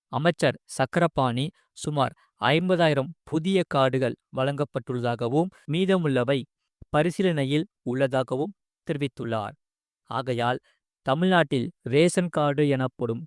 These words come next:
குடும்ப அட்டை மிகவும் முக்கியமான ஆவணமாக உள்ளது.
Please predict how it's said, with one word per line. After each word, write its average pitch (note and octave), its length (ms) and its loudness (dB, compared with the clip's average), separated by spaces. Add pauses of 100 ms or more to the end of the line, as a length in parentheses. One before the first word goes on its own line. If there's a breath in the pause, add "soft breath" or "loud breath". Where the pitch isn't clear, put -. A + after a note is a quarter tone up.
குடும்ப E3+ 400 0
அட்டை C3+ 320 -2 (320)
மிகவும் C#3 500 -2 (500)
முக்கியமான D#3+ 640 0 (300)
ஆவணமாக B2 720 -2
உள்ளது. A#2 400 0